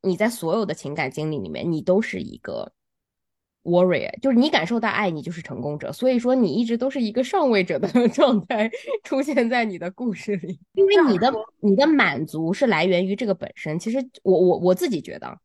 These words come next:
Speaker 2: 这样说我一下能理解我的女主角，因为我觉得女主角是这样的人。嗯，
Speaker 1: 嗯。
Speaker 2: 她甚至，我记得很清楚，就是我借女主角之口教育了她两个闺蜜，在中间有一段对，对付男人的时候，她是这样讲的，她说：“你要站在高一点的位置，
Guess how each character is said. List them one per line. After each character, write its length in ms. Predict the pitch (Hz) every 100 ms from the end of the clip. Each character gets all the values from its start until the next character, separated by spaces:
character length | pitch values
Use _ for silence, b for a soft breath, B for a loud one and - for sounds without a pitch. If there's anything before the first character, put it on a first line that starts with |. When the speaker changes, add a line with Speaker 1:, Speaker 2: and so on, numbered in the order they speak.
| _ -
Speaker 2:
这 80 |
样 160 | 277 226
说 160 | 202 240
我 140 | 160
一 20 |
下 220 | 160 214
能 240 | 170 156 165
理 160 | 160
解 140 | 190 185
我 100 | 165
的 80 | 151
女 160 | 156
主 160 | - 151
角， 220 | 135 127
因 120 | 170
为 60 | 202
我 80 | 151
觉 80 |
得 60 | 160
女 160 | 175 196
主 120 | 185
角 200 | - 87
是 140 | -
这 100 | 170
样 160 | 151 107
的 80 | -
人。 240 | 78 - _ _ _ -
嗯， 300 | 165 123 - 269
Speaker 1:
嗯。 120 | 320
Speaker 2:
她 160 | 370 -
甚 260 | 302 247
至， 280 | 214 202 170 147
我 140 | 175
记 180 | - 247
得 140 | 202
很 200 | 196 180
清 200 | 139 202
楚， 180 | 208 170
就 100 | 185
是 60 | 196
我 140 | 151
借 240 | 147 226
女 160 | 170 170
主 120 | 185
角 160 | 139 143
之 140 | 190
口 240 | 196 - 139
教 260 | - 208 165
育 100 | 143
了 100 | 143
她 140 | 185
两 180 | 185 117
个 60 |
闺 240 | 135 170 175
蜜， 180 | 180 151
在 140 | 160
中 160 | 175 175
间 80 |
有 160 | 175 127
一 60 | 135
段 260 | 175 151
对， 200 | 151 185
对 260 | 151 - 185
付 120 | 180
男 180 | 135 123
人 100 | 143
的 80 | 156
时 80 | 143
候， 60 |
她 100 | 151
是 100 | 170
这 120 | 170
样 120 | 156 143
讲 240 | - -
的， 100 | - -
她 100 | 185
说 100 | 190
：“你 120 | 170
要 140 | 117 139
站 200 | 208 170
在 140 | 160
高 300 | 151 190 190
一 60 | 185
点 140 | -
的 120 | 80
位 180 | 123 127
置， 240 | - -